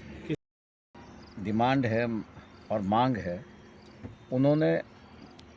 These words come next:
Speaker 2: मराठा समाज के अंदर जो गरीब है और जो अमीर है, दोनों की बड़ी लड़ाई शुरुआत की है।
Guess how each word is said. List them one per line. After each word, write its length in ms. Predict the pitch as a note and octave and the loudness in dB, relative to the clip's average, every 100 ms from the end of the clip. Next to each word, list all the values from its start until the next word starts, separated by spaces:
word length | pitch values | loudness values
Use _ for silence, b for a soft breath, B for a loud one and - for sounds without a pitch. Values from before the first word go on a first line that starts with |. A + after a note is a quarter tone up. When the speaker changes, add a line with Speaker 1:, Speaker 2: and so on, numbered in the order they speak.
| - - - - - | -20 -20 -20 -20 -4
Speaker 2:
मराठा 420 | A2+ A#2 C#3 D#3 | 2 6 6 4
समाज 380 | D#3+ C#3+ C3 C3+ | 2 2 2 0
के 100 | - | 0
अंदर 260 | C3 B2+ C#3 | 0 0 -2
जो 180 | B2+ C3+ | -4 -4
गरीब 420 | A#2 A#2+ D3+ C3+ | 2 2 2 0
है 300 | A2+ A#2 - - - - - - | 2 2 0 -10 -20 -20 -20 -4
और 120 | A2+ | -2
जो 120 | A2 A2+ | 0 0
अमीर 340 | G#2+ C3+ A2+ | 2 2 2
है, 200 | G#2 C3+ - B B - - G#2 | 0 -2 -10 B B -20 -12 -2
दोनों 300 | B2 C#3+ D3+ | 2 2 0
की 140 | D3+ | -2
बड़ी 260 | A#2+ B2+ C3+ | 2 2 2
लड़ाई 300 | A#2 A#2 A#2+ | 4 4 2
शुरुआत 360 | - F#2+ G2+ - | -2 0 0 0
की 80 | F#2+ | -8
है। 260 | D2+ - | -10 -12